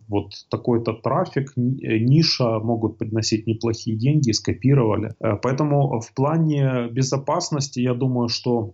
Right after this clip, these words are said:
депозит — это хорошая идея как для, э, будущего покупателя, так и продавца,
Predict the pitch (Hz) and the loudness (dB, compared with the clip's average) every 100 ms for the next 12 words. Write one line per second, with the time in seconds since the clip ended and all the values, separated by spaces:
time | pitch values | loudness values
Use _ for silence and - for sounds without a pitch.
0 | - 110 135 139 123 139 139 117 113 - | -4 2 2 4 4 2 2 0 -4 -2
1 | 120 135 113 - 113 107 110 123 104 131 | 0 0 -2 -2 -2 -2 -4 -6 -2 0
2 | 165 180 147 139 120 110 120 120 113 110 | 2 2 0 -2 -4 -2 0 2 2 0
3 | 110 - 131 120 117 120 120 117 - 113 | -2 -6 -10 -10 -4 -2 0 -2 -2 0
4 | 113 107 - 110 113 117 143 165 143 123 | 0 -2 -6 -6 -6 -2 -2 -2 -4 -4
5 | 117 113 - 117 110 107 104 - 127 147 | -4 -6 -6 -6 -4 -4 -6 -6 -4 -2
6 | 156 | -6